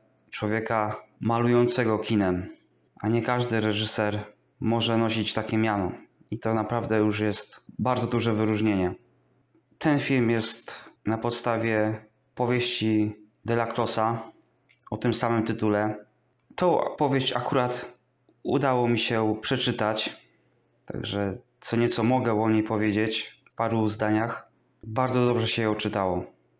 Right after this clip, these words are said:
Jak ostatnimi laty praktycznie nic nie czytam, tak wtedy jak trafiła do mnie ta książka, to od razu kilka pierwszych kartek mnie zaintrygowało.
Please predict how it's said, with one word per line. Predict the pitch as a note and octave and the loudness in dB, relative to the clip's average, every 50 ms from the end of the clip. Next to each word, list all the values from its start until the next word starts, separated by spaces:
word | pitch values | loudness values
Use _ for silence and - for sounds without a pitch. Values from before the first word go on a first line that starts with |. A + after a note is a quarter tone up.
| _ _ _ - | _ _ _ -4
Jak | - G#2+ A2+ A2 | -2 -2 0 0
ostatnimi | B2 B2 - B2 - C3 B2 | -2 -2 -4 -2 0 2 2
laty | B2 A#2+ B2 A#2+ | 2 2 0 -2
praktycznie | - A#2+ A2+ - A#2+ A#2 - A#2+ A2+ | -2 -4 -4 -2 -2 -2 0 2 2
nic | C3 B2+ B2+ | 2 2 2
nie | B2 A2 | 0 -2
czytam, | G#2+ - - - - A2 A2+ A#2+ A#2+ A#2+ - - - _ _ _ _ | -2 -2 -2 -2 0 0 0 0 -2 -2 -4 -10 -20 _ _ _ _
tak | - A2+ A2+ A2 - - - - - - - _ _ | -4 -2 -2 -2 -4 -8 -10 -12 -12 -14 -20 _ _
wtedy | _ - - A#2+ A#2 B2 | _ -6 -4 -2 0 2
jak | A2+ A2+ G#2+ G#2+ - | 2 2 2 0 -2
trafiła | - A#2+ A#2+ A2+ - B2+ B2+ A#2 A2 | -4 -4 -4 -2 0 0 2 2 2
do | A#2 A2+ | 2 2
mnie | A2 A2 A2 G#2+ | 2 2 2 2
ta | G#2+ A2 G#2+ | 0 0 -2
książka, | G#2 - - A2+ A2 G#2+ - - - A2 G#2+ G#2+ G#2+ - - - _ _ _ _ _ | -2 -2 -2 0 0 0 -2 -2 -2 -2 -2 -2 -4 -6 -12 -20 _ _ _ _ _
to | - G#2+ | -6 -4
od | A2+ A2 | 0 0
razu | A#2 A#2 A#2 A2+ A#2 G#2+ - - - - _ _ _ | 0 0 0 0 -2 -2 -4 -6 -12 -20 _ _ _
kilka | - - B2 A#2+ - A#2 A2 | -4 -2 -2 0 0 -2 -2
pierwszych | - B2 A#2 A2+ - B2 A2 | 0 -2 0 0 -2 -2 -2
kartek | - A2 G#2+ - - - A2 G#2+ - - - - - - _ _ _ _ _ | -2 -2 -2 -2 -2 -2 -2 -2 -4 -6 -12 -14 -16 -18 _ _ _ _ _
mnie | - A2 A#2 A#2 A#2 A#2 A2+ | -2 0 2 2 2 2 2
zaintrygowało. | A2 A#2 A2+ A2+ A2 A2+ A#2+ A2+ F#2+ A2+ G#2+ A2 G#2 G2 F#2 F2+ - - - - | 2 2 2 0 0 0 -2 -2 0 0 0 2 0 0 0 -2 -4 -6 -10 -16